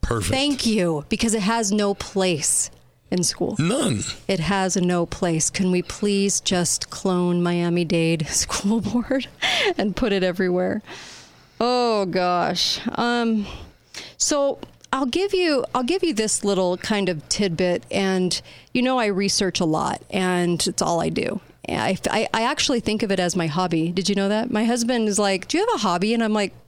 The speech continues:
Speaker 2: "Besides going to lunch?" My hobby is studying. I know that sounds weird 'cause I'm a weirdo, but I actually really love it. And I like looking into history, and I like kind of looking at pieces, right? You guys all know this. And, um,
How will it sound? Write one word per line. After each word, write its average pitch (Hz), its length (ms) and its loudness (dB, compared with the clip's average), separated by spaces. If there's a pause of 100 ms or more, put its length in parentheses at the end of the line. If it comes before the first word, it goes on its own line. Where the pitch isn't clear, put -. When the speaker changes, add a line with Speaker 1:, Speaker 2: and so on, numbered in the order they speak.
(320)
Speaker 2:
"Besides 240 320 0
going 214 240 0
to 208 80 2
lunch?" 196 360 0 (460)
My 233 200 0
hobby 247 680 0
is 202 300 2
studying. 180 600 0 (280)
I 202 100 0
know 214 180 2
that 262 120 2
sounds 254 260 0
weird 214 380 0
'cause 214 100 -2
I'm 190 140 0
a 190 60 0
weirdo, 190 420 0
but 190 300 0
I 196 140 2
actually 196 420 0
really 175 240 2
love 202 260 2
it. 175 300 0
And 190 180 0
I 190 80 0
like 190 260 0
looking 196 260 0
into 180 140 0
history, 180 320 0
and 180 100 2
I 185 80 2
like 247 220 0
kind 294 220 0
of 208 100 -2
looking 202 380 0
at - 120 -6
pieces, 175 440 0
right? 180 180 0
You 196 60 0
guys 185 220 0
all 175 100 0
know 170 160 2
this. - 300 -2 (800)
And, 220 420 0 (1200)
um, 202 460 2